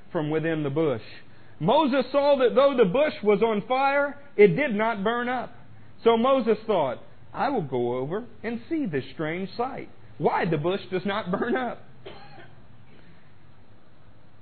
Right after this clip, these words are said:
If you glance at a fire, can you tell immediately that something's not burning in it? Probably not. He was staring at this, contemplating for a while.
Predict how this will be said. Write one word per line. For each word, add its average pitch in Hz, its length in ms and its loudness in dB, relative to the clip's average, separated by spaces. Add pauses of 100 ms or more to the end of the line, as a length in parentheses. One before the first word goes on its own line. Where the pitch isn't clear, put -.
(380)
If 156 160 -6
you 294 120 -4
glance 202 380 -2
at 202 60 -4
a 170 60 -8
fire, 190 340 -2
can 160 220 -8
you 190 80 -8
tell 220 220 -4
immediately 208 520 -8
that 190 160 -12
something's 175 340 -10
not 160 200 -8
burning 170 340 -6
in 220 140 -10
it? 269 80 -12 (1160)
Probably 247 300 -10
not. 180 380 -8 (460)
He 247 100 -2
was 302 140 -4 (100)
staring 226 380 -4
at 147 120 -10
this, 127 200 -4
contemplating 160 680 -8
for 139 120 -6
a 127 60 -2
while. 123 360 -6